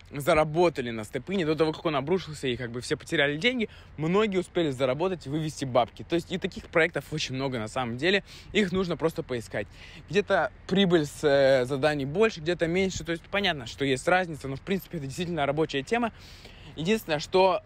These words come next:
чтобы реально много заработать на таких, можно сказать, начинаниях, на таких действиях в игре нужно вложить. То есть,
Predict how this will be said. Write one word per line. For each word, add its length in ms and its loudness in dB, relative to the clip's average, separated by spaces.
чтобы 320 0
реально 280 4
много 260 0
заработать 460 2
на 120 -6
таких, 380 -2
можно 140 -8
сказать, 200 -6
начинаниях, 540 -2
на 80 -6
таких 260 -4
действиях 460 0
в 60 -4
игре 220 2
нужно 280 0
вложить. 380 0
То 80 -10
есть, 180 -14